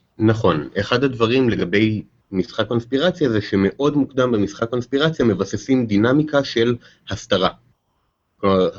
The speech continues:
האינטראקציה בין המשתתפים במשחק היא אינטראקציה של אנשים שמצד אחד מסתירים אחד מהשני דברים, מצד שני מנסים להבין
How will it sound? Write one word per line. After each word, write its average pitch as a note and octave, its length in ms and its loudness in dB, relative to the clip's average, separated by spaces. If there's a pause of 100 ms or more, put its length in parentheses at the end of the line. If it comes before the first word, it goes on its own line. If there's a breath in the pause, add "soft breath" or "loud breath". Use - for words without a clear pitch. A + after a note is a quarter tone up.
(800 soft breath)
האינטראקציה G#2+ 680 0
בין A2+ 180 2
המשתתפים A2+ 500 0
במשחק G#2+ 500 -2
היא B2 140 0
אינטראקציה A2 640 -2
של G2+ 200 -2
אנשים F#2+ 420 0
שמצד A#2 800 -4
אחד A2 240 0
מסתירים F#2 460 0
אחד D#3+ 180 0
מהשני F3 320 0
דברים, F3+ 320 0
מצד C#3 260 0
שני D#3+ 180 0
מנסים C3+ 380 0
להבין B2 420 0